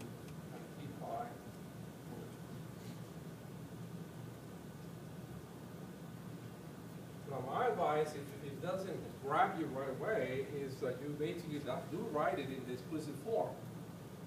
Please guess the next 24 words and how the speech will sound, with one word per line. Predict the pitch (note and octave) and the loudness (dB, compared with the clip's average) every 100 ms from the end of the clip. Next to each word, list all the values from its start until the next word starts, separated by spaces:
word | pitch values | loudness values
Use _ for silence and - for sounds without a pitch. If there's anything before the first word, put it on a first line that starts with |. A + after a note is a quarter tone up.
| - - | -8 -2
Three | D#3 E3+ F3 D#3+ | 0 0 0 2
pi | C#3+ C3+ C3 C3 D3 | 2 4 2 0 0
M | D3+ D3+ - - D3 | 0 0 -2 -4 -4
phi | C#3 C#3 | -2 -2
over | B2 A2 - | 0 -2 -2
two, | B2 C#3+ A2+ - - | 0 0 0 -2 -2
and | C3+ C3+ | -4 -2
then | D3+ D3 | -2 0
I | B2 - | -2 0
start | C3+ C3+ | 2 2
looking | D3+ D3+ C#3+ C3 | 2 0 -2 -2
at | B2+ A#2+ | 0 0
what | C3+ C#3 | 0 0
happens, | C#3 C3 A#2+ A#2 - - - - | 0 0 -2 -4 -6 -6 -6 -2
right? | - - - - - - - - - - | -2 -2 -4 -6 -6 -8 -6 -6 -6 -2
No | C#3 | 0
phi, | - E3 B2+ - - - | 2 0 0 -2 -4 -4
three | F3 - | -2 0
pi | D3 C3+ C3 C3 - - - - - - - - - - - | 2 4 4 2 -2 -6 -8 -8 -8 -8 -6 -6 -8 -6 2
M, | E3 D3+ C#3+ - - | 4 6 4 0 -4
uh, | C#3 B2+ B2 A#2+ A#2 - D3 | -2 0 2 0 -2 -2 0
over | C3+ - | 0 0
two, | B3+ A3 C#3+ C#3+ | 0 2 4 2
and | - | 0